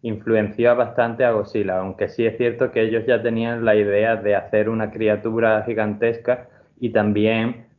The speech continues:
que fue despertada por la energía nuclear. Pero hay que reconocer que el mérito está en la primera película. Lo que sí es cierto es que Godzilla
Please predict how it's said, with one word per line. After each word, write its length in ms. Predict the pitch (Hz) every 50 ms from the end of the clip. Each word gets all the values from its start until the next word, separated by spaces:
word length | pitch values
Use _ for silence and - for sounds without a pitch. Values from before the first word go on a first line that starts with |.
| _ _ _
que 100 | 120 101
fue 260 | - - 113 110 110
despertada 640 | 110 107 - - 117 107 104 113 110 113 113 110
por 140 | - 123 113
la 100 | 104 107
energía 380 | 104 104 98 92 98 107 107 104
nuclear. 560 | 107 104 92 98 95 90 87 87 - - - _ _ _ _ _ _ _ - 98 -
Pero 320 | - - 98 95 95 82
hay 180 | 87 95 104 104
que 320 | - 123 113 110 113 110
reconocer 680 | 107 104 104 104 117 107 104 101 - - 117 117 117 117
que 80 | - 113
el 80 | 101
mérito 520 | 95 104 110 107 110 110 110 117 120 120 - - _ _ _ _ _
está 440 | 117 107 - - - 104 107 110 110 - 117
en 120 | 113 113
la 140 | 110 107 104
primera 360 | - 104 104 104 104 107 101
película. 420 | 104 110 110 143 156 - 95 92 92
Lo 140 | 95 87
que 80 | - -
sí 160 | - - 123
es 120 | 117 113 117
cierto 340 | 131 127 127 127 - 135
es 240 | 127 127 127 123 -
que 140 | - 123 104
Godzilla 640 | 101 98 92 - - - 131 135 123 120 - -